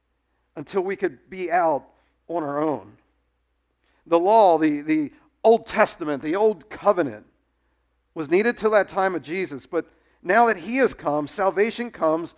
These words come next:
through Jesus and Jesus alone. We don't need the law any longer for that. We are now God's children. However, again, the law still remains. Now, we've talked about before those six hundred thirteen commands in the Old Testament that were given specifically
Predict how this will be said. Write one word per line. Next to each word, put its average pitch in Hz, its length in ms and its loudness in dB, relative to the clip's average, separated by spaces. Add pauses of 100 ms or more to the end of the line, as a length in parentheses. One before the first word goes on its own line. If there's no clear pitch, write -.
(280)
through 190 200 -10
Jesus 190 420 -8
and 190 100 -12
Jesus 160 280 -4
alone. 202 260 2
We 180 80 0
don't 196 200 0
need 208 220 -2
the 202 100 4
law 196 380 6
any 180 220 -2
longer 175 480 2 (180)
for 202 240 4
that. 180 240 4
We 175 100 -2
are 190 80 0
now 196 220 4
God's 170 500 2
children. 151 600 -8 (580)
However, 233 640 6 (420)
again, 269 380 2
the 202 80 4
law 214 340 4
still 226 320 2
remains. 190 880 -2 (2000)
Now, 156 80 -8
we've 165 140 -4
talked 247 240 0
about 202 240 2
before 208 280 0
those 170 160 -4
six - 200 -8
hundred 202 280 -2
thirteen 196 400 0
commands 170 500 -4
in 151 60 -10
the 143 80 -6
Old 185 200 -2
Testament 185 340 -6
that 143 140 -6
were 139 80 -8
given 156 260 -8
specifically 170 680 -8